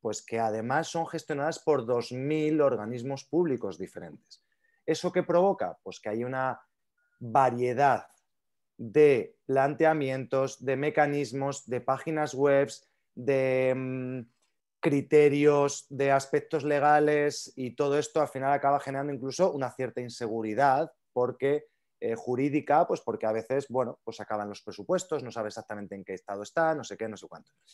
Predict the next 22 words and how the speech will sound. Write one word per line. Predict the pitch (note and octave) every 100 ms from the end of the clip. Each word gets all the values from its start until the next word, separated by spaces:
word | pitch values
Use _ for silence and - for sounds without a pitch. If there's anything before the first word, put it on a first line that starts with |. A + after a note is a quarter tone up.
| _ _ _ _ _ _ _
Aquí | B2 C3
también | D#3+ E3+ F3
es | F3
importante | F3 E3+ D3 E3+ F3
que | C#3+
conozcáis | D3 C3+ - D#3+ F3+
que | -
hoy | C3+
por | D#3 D3+
hoy, | F3 A3 B3+
pues | C3 G#2
de, | A#2 A#2+
dentro | B2 C3 D3+
de | D3
esos | - C3
dos | A2+ G#2
mil | B2 C#3+
organismos, | D3+ D3 D#3+ E3 F3+ G3+ G3+ _
realmente, | A#2+ B2+ C#3 D#3+ E3+ F#3 A3+ - _ _ _ _
em, | - B2 B2 B2 B2 B2 B2 B2 A#2+ _ _ _ _ _ _ - _
pues, | A#2 A#2 - - - -
eh, | -